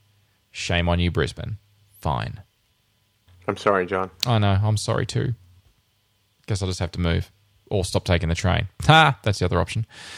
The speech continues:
Speaker 1: Sprawl versus speed. So,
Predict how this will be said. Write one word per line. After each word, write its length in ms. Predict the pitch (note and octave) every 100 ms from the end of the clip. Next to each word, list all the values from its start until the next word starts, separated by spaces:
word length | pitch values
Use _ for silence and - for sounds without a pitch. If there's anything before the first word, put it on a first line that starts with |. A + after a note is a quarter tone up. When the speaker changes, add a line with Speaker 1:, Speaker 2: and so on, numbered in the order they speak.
| - - - - - _ _ _ _
Speaker 1:
Sprawl 960 | - - - A#2 C#3+ D3+ D3+ D3+ C3+ -
versus 720 | - F2+ A#2 A2+ A#2 A2+ A2
speed. 1400 | - - - - - _ F#2 F#2 E2+ D2 C2 A1 A1 - - - - - - - _ _ _ _ _ _ _ _ _ _ _ _ _ _
So, 420 | - - E2+ -